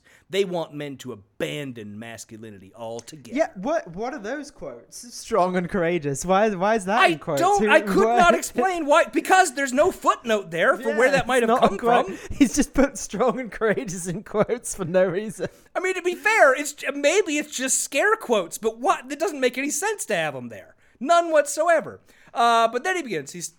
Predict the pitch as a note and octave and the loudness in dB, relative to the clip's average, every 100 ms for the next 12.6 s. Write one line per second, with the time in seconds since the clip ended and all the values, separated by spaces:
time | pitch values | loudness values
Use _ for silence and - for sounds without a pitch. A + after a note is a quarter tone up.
0 | - E3 D3 D3 - F#3+ - - - E3+ | -10 -6 -6 -6 -4 -4 -4 -10 -8 -8
1 | E3 D#3+ D3+ C3+ - B2 A2 F#2+ F#2 F2 | -8 -10 -12 -10 -12 -12 -16 -18 -20 -18
2 | A#2+ G#2+ _ - _ _ _ - D3 A3+ | -16 -18 _ -20 _ _ _ -20 -12 -4
3 | - - C#4 A#3+ F#3+ B2+ A#2 C3 F3 A3+ | -4 -4 -8 -6 -8 -10 -14 -16 -16 -16
4 | A3 A3+ - E3 - D3+ D3 A#2+ - A#3+ | -16 -18 -12 -12 -10 -10 -10 -12 -12 -8
5 | B3+ B3 A3+ F3 F#2+ - - C#3+ D3+ G#3 | -10 -6 -6 -6 -12 -16 -8 -6 -4 -6
6 | G#3+ G#3 G#3+ B2 A2+ G#2 - A#2+ A#2+ G#2 | -6 -14 -14 -14 -16 -12 -10 -12 -14 -16
7 | G2 G#2+ A2 A2 - _ _ _ _ _ | -18 -20 -18 -18 -20 _ _ _ _ _
8 | - - E4 F#4+ F4 F#3 - - - - | -6 2 2 2 -4 -4 -6 -16 -16 -12
9 | - - _ _ _ _ _ _ _ _ | -10 -12 _ _ _ _ _ _ _ _
10 | E3+ E3 F3+ E3+ C#3+ D3 C#3+ D3 D3 C3 | -8 -4 -2 -2 -4 -8 -10 -8 -8 -6
11 | C3 C3 C3+ A#2+ A2+ C3 B2+ B2+ A#2+ A#2 | -6 -8 -10 -12 -10 -10 -10 -12 -12 -10
12 | B2+ C#3 G2 - E2+ - | -14 -14 -20 -20 -18 -20